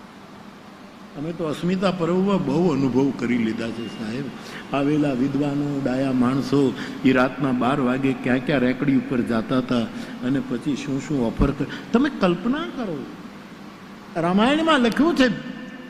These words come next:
અને શિવપુરાણ અહીંયા શાક પૂરે છે, શારીરિક પાપ છે. આપણી પાસે આટલા ફળ, જુવાર, બાજરો, ઘઉં, દૂધ.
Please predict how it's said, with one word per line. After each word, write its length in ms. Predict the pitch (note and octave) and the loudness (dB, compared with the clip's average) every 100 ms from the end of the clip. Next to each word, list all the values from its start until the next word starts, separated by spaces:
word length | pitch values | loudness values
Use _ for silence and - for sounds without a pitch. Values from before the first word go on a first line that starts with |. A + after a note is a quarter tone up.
| - - - - - - - - - - - - - | -16 -18 -18 -20 -20 -20 -20 -20 -20 -20 -20 -20 -16
અને 180 | - C3+ | -6 -6
શિવપુરાણ 580 | A2+ F3 G#3+ A3 B3+ C#4 | -2 0 2 4 4 4
અહીંયા 300 | C4+ A#3+ - | 2 0 -2
શાક 260 | G3 A3 B3+ - | 0 2 0 -6
પૂરે 260 | F#3 D#3 | -6 -4
છે, 200 | C3+ - - - - - - - - | -6 -10 -14 -16 -18 -20 -20 -20 -20
શારીરિક 580 | - B2 C#3+ F#3 A3 - | -10 -6 -2 -2 -2 -4
પાપ 180 | A#2+ A#2 | -6 -6
છે. 200 | - - - - - - - - - - - - - - - | -8 -16 -16 -18 -18 -20 -20 -20 -20 -20 -20 -20 -20 -20 -6
આપણી 220 | A3 D#4 F4+ | -4 -4 0
પાસે 240 | E4 B3+ | 2 4
આટલા 400 | C#4+ B3+ D#4+ C#4+ | 4 2 0 -2
ફળ, 340 | - - C4 A#3+ C#3 | -2 -2 -2 -2 -2
જુવાર, 340 | F#3+ A#3 G#3+ D#3 | 0 2 0 -2
બાજરો, 480 | E3+ A3 A3+ G#3+ F#3 A#2 | -2 -2 -2 -4 -4 -4
ઘઉં, 260 | D3 G#3 E3+ D3 | -4 -2 -2 -2
દૂધ. 380 | E3 G#3 C#3+ | -2 0 -2